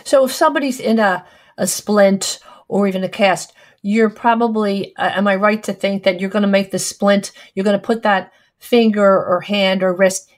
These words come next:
in a position of function, meaning you want it at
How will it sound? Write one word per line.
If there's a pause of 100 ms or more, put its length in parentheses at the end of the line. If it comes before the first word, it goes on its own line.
(120)
in
a (120)
position
of
function, (280)
meaning
you
want
it
at